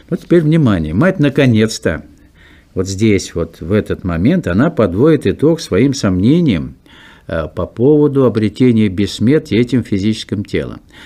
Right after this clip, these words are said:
Смерть тела она теперь не называет провалом всей работы,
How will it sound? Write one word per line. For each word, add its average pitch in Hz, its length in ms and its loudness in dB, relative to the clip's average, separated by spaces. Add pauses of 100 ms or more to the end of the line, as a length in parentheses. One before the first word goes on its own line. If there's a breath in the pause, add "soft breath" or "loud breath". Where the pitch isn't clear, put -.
(160 loud breath)
Смерть 135 440 0
тела 190 320 4
она 170 120 2
теперь 160 300 0
не 156 120 0
называет 156 600 2
провалом 113 500 2
всей 92 300 0
работы, 90 540 -4